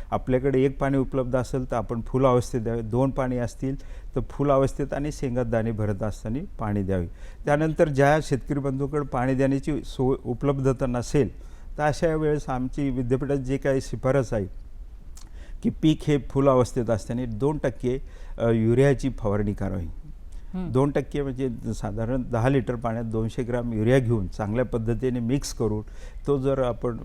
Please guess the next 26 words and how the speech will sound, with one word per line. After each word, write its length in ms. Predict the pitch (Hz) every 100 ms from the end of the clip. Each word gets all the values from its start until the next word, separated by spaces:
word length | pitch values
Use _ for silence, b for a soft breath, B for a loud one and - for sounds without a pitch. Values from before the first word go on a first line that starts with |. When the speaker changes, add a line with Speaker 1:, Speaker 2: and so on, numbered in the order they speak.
| -
Speaker 1:
फवारणी 340 | - 107 120 117
केली, 280 | 110 113 110
तर 160 | 123
नक्कीच 400 | 120 117 - 131
आपल्या 280 | 117 107 117
उत्पादनात 500 | 104 - 110 107 107 104
वाढ 200 | 110 113
होते. 200 | 92 101 -
तसेच 280 | 123 - 156 - B B - -
शेंगात 300 | 107 117 131
दाणा, 300 | 123 123 135 120 -
दाणे 320 | 110 107 123
भरत 320 | 139 123 127 117
असताना 560 | 113 - 135 123 95
आपण 320 | 104 127 120
दोन 180 | 113 120
टक्के 440 | 123 123 - 135 170 B B -
पोटॅशियम 480 | 127 151 147 160
नायट्रेटची 540 | 143 127 113 131 120 135
फवारणी 460 | 113 113 107 110
केली, 400 | 110 123 123 104 92 -
तरी 200 | 131 127
आपल्याला 420 | 131 110 113 110 113
चांगल्या 360 | - 101 104
पद्धतीने 520 | 104 95 95 - 104
उत्पादन 600 | 123 120 101 110 98 104